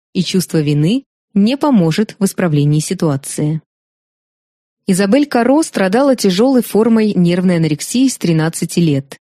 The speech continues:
В отличие от большинства случаев, ее болезнь была вызвана семейными проблемами. Отец постоянно находился в командировках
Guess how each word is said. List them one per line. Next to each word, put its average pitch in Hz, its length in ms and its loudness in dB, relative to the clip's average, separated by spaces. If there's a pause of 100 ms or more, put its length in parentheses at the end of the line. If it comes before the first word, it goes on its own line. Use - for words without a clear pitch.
(280)
В 170 60 -2
отличие 254 380 0
от 220 60 0
большинства 220 520 0
случаев, 196 680 -2
ее 180 300 2
болезнь 269 360 2
была 220 200 2
вызвана 240 460 0
семейными 208 640 2
проблемами. 165 680 0 (460)
Отец 208 320 -4
постоянно 202 560 0
находился 190 540 0
в - 60 -16
командировках 214 840 0